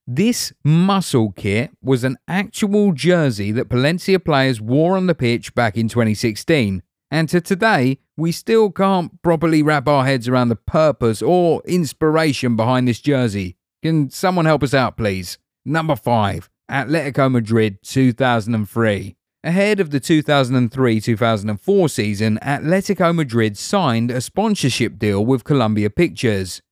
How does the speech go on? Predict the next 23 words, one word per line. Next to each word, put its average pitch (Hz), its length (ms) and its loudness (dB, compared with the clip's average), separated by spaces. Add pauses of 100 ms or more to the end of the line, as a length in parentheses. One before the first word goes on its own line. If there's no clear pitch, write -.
(180)
And 208 340 -4
from 208 180 -2
the 202 80 0
way 220 200 0
things 208 300 0
turned 190 320 0
out, 156 360 2
you 170 120 -6
won't 202 260 0
be 208 100 -2
blamed 180 420 0
for 160 100 0
assuming 147 560 2
that 139 120 -4
the 135 80 -6
Spanish 185 420 -2
club 135 280 0
sold 185 540 -2
their 180 300 0
souls 185 720 0
for 127 100 -2
that 101 260 0
deal, 95 380 -4